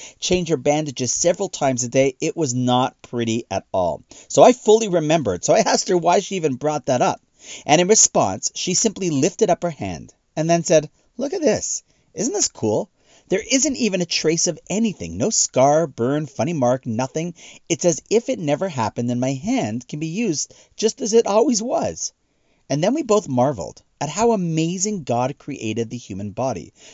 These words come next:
I mean, a little cream, keep it covered, and the body is designed to heal itself. Not only part of the way, but to the point where it's as if nothing ever happened. You know, it doesn't work that way with a car, with a house, with a table, you name it.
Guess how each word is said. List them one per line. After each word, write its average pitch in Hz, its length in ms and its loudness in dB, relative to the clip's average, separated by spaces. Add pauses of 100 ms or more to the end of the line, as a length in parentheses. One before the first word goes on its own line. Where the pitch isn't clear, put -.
(100)
I 190 60 -2
mean, 185 200 0 (140)
a 143 60 2
little 180 240 2
cream, 110 540 -4 (160)
keep - 220 -4
it - 120 -10
covered, 98 440 -6 (380)
and - 160 0
the 147 60 0
body 165 400 0
is 208 100 -4
designed 110 520 -4
to 151 80 -8
heal 175 380 -4
itself. 87 420 -8 (240)
Not 208 200 6
only 349 140 2
part 294 340 4
of 247 60 2
the 143 60 4
way, 95 300 -2 (260)
but 170 140 2
to - 80 -2
the 185 100 -2
point - 580 -2
where 147 180 2
it's 156 160 0
as 135 280 -2
if 139 200 -4 (120)
nothing 135 640 -2 (140)
ever 107 280 -4
happened. 85 560 -8 (360)
You 208 100 -2
know, 196 100 6
it - 120 0
doesn't 262 220 4
work 170 140 0
that 147 160 6
way 135 100 4
with 135 140 2
a - 40 -6
car, 107 460 4
with 101 160 -4
a - 40 -8
house, 107 360 -2
with 160 160 -4
a 196 60 -6
table, 170 340 2
you 143 180 -4
name 202 280 0
it. 92 100 -6